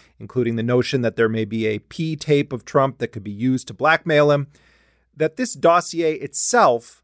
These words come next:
and this is the, the case that this former C I A station chief is making, that the dossier itself contains misinformation that was deliberately provided to Steele by Russian agents or the F S B.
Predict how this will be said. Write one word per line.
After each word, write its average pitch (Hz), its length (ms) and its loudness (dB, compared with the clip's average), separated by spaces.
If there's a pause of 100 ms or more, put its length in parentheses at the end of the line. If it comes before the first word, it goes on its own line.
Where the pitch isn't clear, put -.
and 123 120 -14
this 123 120 -6
is 131 100 -4
the, 135 240 2
the 147 100 -4
case 160 300 -2
that - 140 -6
this 120 120 -4
former 123 300 -4
C 135 160 -2
I 127 60 4
A 127 80 2
station 135 360 -6
chief 113 220 -10
is 104 100 -14
making, 104 300 -8 (240)
that 139 140 -6
the 147 80 -2
dossier 170 680 2
itself 131 760 0
contains 139 640 -4 (400)
misinformation 131 1160 0 (360)
that 143 300 2
was 135 280 -4
deliberately 156 1080 0 (400)
provided 151 800 2
to 175 160 -4
Steele 117 720 2 (560)
by 147 200 2
Russian 170 480 0
agents 120 760 -2
or 147 220 0
the 156 140 0
F 147 180 0
S 147 180 0
B. 143 380 -2